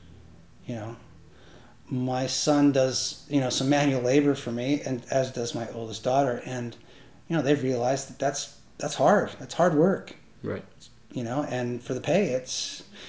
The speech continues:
Speaker 1: so it gives perspective. And, um, I think, uh,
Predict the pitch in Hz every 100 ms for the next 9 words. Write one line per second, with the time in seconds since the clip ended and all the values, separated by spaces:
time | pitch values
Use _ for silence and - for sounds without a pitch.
0 | - - 165 156 143 - - - - -
1 | - - - - 123 160 160 - - 143
2 | 143 98 - - - - - - - -
3 | 143 135 135 135 123 - 135 127 127 123
4 | 120 - - - - - - - - -
5 | - - - - - - - - 127 143
6 | 131 131 135 127 117 113